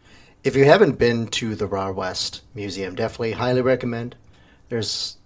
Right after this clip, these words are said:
just a lot of historical value in that building. They'll also have school children will do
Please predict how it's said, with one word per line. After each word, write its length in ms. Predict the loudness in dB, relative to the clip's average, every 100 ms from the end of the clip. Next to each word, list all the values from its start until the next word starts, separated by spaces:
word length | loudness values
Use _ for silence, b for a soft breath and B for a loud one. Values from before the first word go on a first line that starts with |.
| _
just 280 | 0 0 0
a 80 | -4
lot 280 | 0 0 0
of 100 | -2
historical 960 | -4 -4 -2 0 0 2 4 4 0 -8 _ _ -20 -20
value 640 | -12 -6 -4 -2 -2 -2
in 100 | -2
that 180 | -2 0
building. 300 | 0 2 0
They'll 120 | 0
also 380 | 0 -2 0 -2
have 540 | -2 -4 -6 -8 -14 -20 _ _ _ _ _ -14
school 560 | -6 -6 -2 6 6
children 500 | 6 2 4 2 2
will 160 | 2 2
do 600 | 0 0 0 0 -2 -4